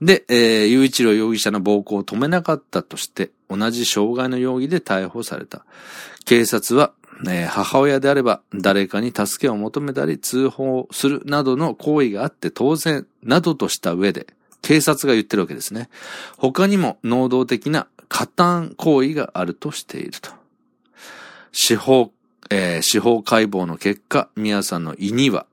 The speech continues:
内容物がほとんど残っておらず、えー、十分な食事も与えられていなかったことが新たに分かった。えー、渚容疑者も調べに対し食事を与えなかっ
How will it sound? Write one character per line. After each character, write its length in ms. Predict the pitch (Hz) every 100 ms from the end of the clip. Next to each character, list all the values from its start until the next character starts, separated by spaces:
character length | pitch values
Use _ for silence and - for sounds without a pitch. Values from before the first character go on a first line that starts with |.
| -
内 320 | 101 107 113
容 160 | 110 90
物 220 | 82 -
が 100 | 76
ほ 160 | - 104
と 160 | 143
ん 80 | 127
ど 80 | 92
残 300 | 87 - -
っ 40 |
て 160 | - 92
お 100 | 110
ら 100 | 104
ず、 300 | 92 131 - _ - - _ _ _ _ _ _ _ _ _ _ _ _ _ _ - - - - - - -
え 200 | 165 78
ー、 40 | 71
十 240 | 123 127
分 200 | 123 120
な 100 | 98
食 280 | - 90 131
事 140 | 151
も 200 | 196 196 -
与 320 | - 101 98
え 100 | 95
ら 120 | 92
れ 120 | 90
て 140 | - 131
い 80 | 90
な 120 | 82
か 140 | 82
っ 40 | 80
た 180 | -
こ 100 | 82
と 120 | 80 -
が 200 | - 85
新 160 | 85
た 120 | 107
に 120 | 143 107
分 140 | 73
か 120 | -
っ 60 | 69 -
た。 240 | - - _ _ - - - _ _ _ _ _ _ 76
え 200 | 76 78
ー、 20 |
渚 460 | 95 113 110 123
容 220 | 113 113 113
疑 80 |
者 140 | - 101
も 200 | 117 -
調 260 | - 143
べ 120 | 151 151
に 140 | 131
対 240 | 135 131
し 280 | 110 - -
食 340 | - 113 - 135
事 160 | 139
を 140 | 139 127
与 240 | - 151
え 60 | 151
な 120 | 147
か 120 |
っ 80 | 143